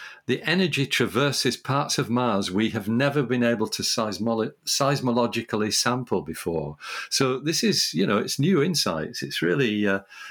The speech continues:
uh, very, very, uh, uh, productive in terms of our knowledge. And it, it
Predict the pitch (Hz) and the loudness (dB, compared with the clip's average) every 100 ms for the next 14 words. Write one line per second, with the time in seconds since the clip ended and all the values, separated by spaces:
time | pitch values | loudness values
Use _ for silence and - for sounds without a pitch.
0 | - - - 135 123 98 123 139 143 135 | -20 -12 -4 -2 -2 -2 0 0 0 -2
1 | 110 123 120 120 120 113 - 123 107 104 | 0 2 4 4 4 2 0 -2 0 0
2 | - - 127 135 175 - - 101 139 - | -2 -8 -10 -8 -8 -6 -4 0 0 -2
3 | - 90 95 - 113 98 101 104 113 135 | -4 -2 -2 0 -2 0 0 0 2 2
4 | 107 120 - 139 143 - 156 147 | 0 -2 -2 -2 -2 -2 -4 -4